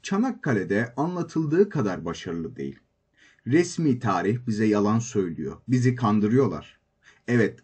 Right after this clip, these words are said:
gerçekten de Mustafa Kemal Çanakkale'de resmi tarihin anlattığı kadar başarılı değil. Bundan çok daha başarılı. Öyle ki Çanakkale Savaşı'nın mutlak bir yenilgiye dönüşmesine engel olacak kadar.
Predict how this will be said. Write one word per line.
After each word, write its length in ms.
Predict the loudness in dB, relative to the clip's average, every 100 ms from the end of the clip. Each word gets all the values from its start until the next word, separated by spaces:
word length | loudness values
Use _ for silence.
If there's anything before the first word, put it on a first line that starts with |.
| 2
gerçekten 720 | 2 2 2 0 0 0 0
de 220 | 0 -4 -8 _
Mustafa 480 | -2 -2 -2 -4 -4
Kemal 380 | 0 0 0 -4 -6
Çanakkale'de 960 | -2 2 4 2 0 2 2 2 -2 -6 _
resmi 540 | 4 4 4 2 2 0
tarihin 800 | 0 2 2 0 2 0 0 -6 _
anlattığı 840 | 0 2 2 0 -2 _ 4 4 4
kadar 380 | 0 0 0
başarılı 500 | 0 0 0 0 2
değil. 340 | 4 4 2 -4 _ _ -4
Bundan 480 | 2 4 4 2 2
çok 340 | 8 6 6
daha 240 | 0 0 -4
başarılı. 500 | -10 -8 -10 -10 -18 _ -20 _
Öyle 360 | 4 4 4 0
ki 320 | -2 -4 -4
Çanakkale 680 | -4 0 0 0 0 2 2
Savaşı'nın 720 | -2 -4 -4 0 0 0 -2 -2
mutlak 640 | 0 0 2 4 4 2
bir 120 | 2
yenilgiye 680 | 4 4 2 2 2 2 4
dönüşmesine 600 | 2 2 -2 -4 -2 -2
engel 640 | -2 -2 0 2 2 0 -2
olacak 460 | 0 0 0 -2
kadar. 480 | -6 -10 -10 -16 _